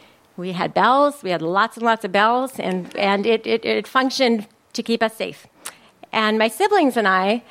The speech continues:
spent three times as much of the year at school as we did at home. So when it came time to go home for vacation, we were very excited, but we found that it took a period of acclimation to figure out what family life was again.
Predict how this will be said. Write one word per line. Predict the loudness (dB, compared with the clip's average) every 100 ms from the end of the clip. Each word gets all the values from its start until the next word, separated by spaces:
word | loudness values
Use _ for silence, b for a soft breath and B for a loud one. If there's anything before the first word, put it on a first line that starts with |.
| B B
spent | -12 -2 -2 -2
three | -2 0 2 0
times | 0 0 0
as | -2
much | 0 -2 -4 -12 -14 _ _ -8
of | -4
the | 0
year | 2 2 2 0
at | -2 -4
school | -10 -2 0 0
as | 0 -4
we | -4
did | -2 -2
at | -4
home. | -2 -2 -2 -10 B B B -6
So | 0
when | 2
it | 0 0
came | 0 0
time | 0 0 -2
to | 0
go | 0
home | 2 2 2
for | 0 0
vacation, | 0 0 -2 -2 0 2 0 B B B B
we | -2
were | 2
very | 4 4
excited, | 2 -2 0 0 2 0
but | 0 0 0
we | 2 2 0
found | -2 -2 2 2 2
that | 2 -2 -4 -6
it | -4
took | -4 -6
a |
period | -4 0 2
of | 2
acclimation | 2 0 -4 -2 -2 -2 -2 -2 -6 B B -12
to | -10
figure | -4 0 2
out | 2 2 0
what | 0 -2
family | -2 0 2 2
life | 0 -2
was | -2 -2 -2
again. | -2 -2 -2 -8